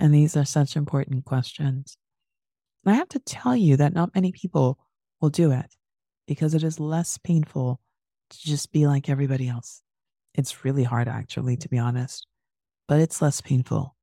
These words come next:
Discomfort comes when people are doing different things and,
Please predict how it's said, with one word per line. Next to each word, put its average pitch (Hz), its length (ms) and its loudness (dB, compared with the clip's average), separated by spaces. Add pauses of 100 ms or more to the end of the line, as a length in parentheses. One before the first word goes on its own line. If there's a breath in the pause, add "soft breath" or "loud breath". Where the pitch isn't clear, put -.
(720)
Discomfort 196 720 0
comes 151 440 2
when 135 280 2 (300)
people 196 300 -4
are 202 80 2
doing 170 260 4
different 156 380 -2
things 131 500 0 (540)
and, 139 320 2